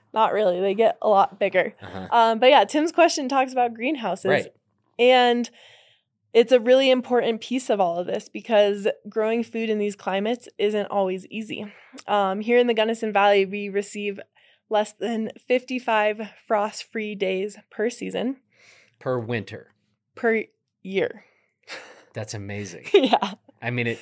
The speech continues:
Speaker 2: makes sense, but fifty-five.
Speaker 1: Yeah, so it's, it's extreme. We're a zone four for plant hardiness. For those that don't know what that means, it's just, like, how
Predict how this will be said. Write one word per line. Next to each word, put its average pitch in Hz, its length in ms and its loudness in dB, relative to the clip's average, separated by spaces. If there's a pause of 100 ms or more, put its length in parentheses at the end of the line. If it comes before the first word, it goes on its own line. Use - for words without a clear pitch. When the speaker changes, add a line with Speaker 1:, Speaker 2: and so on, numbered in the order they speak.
Speaker 2:
makes 110 220 -6
sense, 107 680 -6
but - 260 -10 (120)
fifty-five. 107 1000 -12 (160)
Speaker 1:
Yeah, 240 140 0
so 226 200 -2
it's, - 460 -2 (640)
it's 254 220 4
extreme. 233 580 -2 (220)
We're 247 420 8
a 240 100 4
zone 233 360 2
four 220 540 0
for - 180 -4
plant 220 400 -2
hardiness. 180 800 -4
For 214 160 -2
those 208 240 0
that 202 160 -4
don't 202 160 0
know 208 80 0
what 208 100 -2
that 180 200 0
means, 202 340 -4
it's 196 120 -8
just, 196 200 -6
like, 180 340 -4 (460)
how 214 580 4